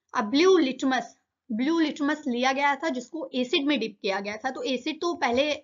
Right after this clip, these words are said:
रेड ब-, अ, चेंज होना था ना लिट-, लिटमस को। तो करेक्ट ऑप्शन क्या है हमारा? A, first to red, change first to red, पहले वो रेड में बदलेगा और फिर वो ब्लू में बदलेगा।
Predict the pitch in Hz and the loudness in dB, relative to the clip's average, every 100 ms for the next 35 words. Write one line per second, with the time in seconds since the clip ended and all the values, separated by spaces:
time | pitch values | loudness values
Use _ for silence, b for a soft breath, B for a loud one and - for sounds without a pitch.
0 | - 233 220 269 269 277 247 233 220 247 | -8 -6 0 0 0 -4 -4 -4 -4 -4
1 | 247 226 233 233 269 294 392 339 - 254 | -4 -2 -2 -2 -2 -2 -2 -4 -6 -8
2 | 262 269 262 226 - 240 b b _ 302 | -6 -4 -4 -6 -2 -4 b b _ -6
3 | 339 339 _ _ _ _ _ _ _ _ | -4 -6 _ _ _ _ _ _ _ _
4 | _ _ _ _ _ 247 233 277 277 262 | _ _ _ _ _ -2 0 0 -2 -6
5 | - 247 247 240 240 247 294 440 220 214 | -4 -2 2 2 2 2 0 0 2 0
6 | 196 b _ _ - - 370 - - - | 0 b _ _ 0 4 4 2 -12 -10
7 | 440 - _ _ 277 247 226 190 202 - | -10 -10 _ _ 0 2 2 0 -4 -2
8 | 262 320 320 - 262 - 294 247 254 254 | 2 2 0 -2 -2 -2 -2 2 0 0
9 | 233 233 233 202 208 285 320 320 294 320 | 2 4 2 2 2 4 4 2 0 0
10 | 330 359 - _ 240 226 226 - 320 240 | 2 2 -2 _ 4 4 4 2 4 4
11 | 214 196 262 196 185 - 214 208 - | 4 4 4 4 -2 -10 -12 -12 -12